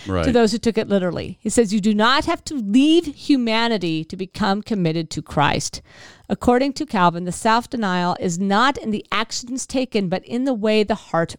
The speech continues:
Speaker 2: responds. That all we have should be used in love and service to the Lord.
Speaker 1: Well, and we talked about this earlier, you know, um,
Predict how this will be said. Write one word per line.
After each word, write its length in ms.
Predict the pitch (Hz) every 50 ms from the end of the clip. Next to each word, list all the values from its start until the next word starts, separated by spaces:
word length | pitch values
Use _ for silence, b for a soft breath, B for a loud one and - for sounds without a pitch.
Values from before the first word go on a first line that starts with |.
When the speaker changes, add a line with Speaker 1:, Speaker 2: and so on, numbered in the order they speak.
| _
Speaker 2:
responds. 880 | - 170 - - - - - 160 151 151 151 156 147 - - - - - B B B B B B B B B B
That 220 | - 190 196 - - _
all 300 | - 202 214 233 254 269
we 220 | 262 294 285 285 233
have 520 | 202 196 214 208 202 196 190 196 185 202 -
should 300 | - - - 277 247 214
be 80 | 220 247
used 360 | 226 202 202 202 202 185 -
in 220 | - - 175 170 165
love 300 | 190 190 185 185 180 -
and 160 | - 165 151
service 400 | - - 160 165 151 165 - -
to 160 | - - 156
the 120 | 151 151 139
Lord. 360 | 139 147 147 147 - - - b b b b b b b b b b b b b _ - 143
Speaker 1:
Well, 120 | 151 160
and 100 | 156 151
we 80 | 156 147
talked 240 | - 165 151 -
about 180 | 135 127 123 110
this 160 | - 107 -
earlier, 420 | 110 107 113 113 107 98 90 87 90
you 200 | 92 92 101 98
know, 320 | 98 92 92 90 92 -
um, 480 | - 98 95 95 90 92 90 92 80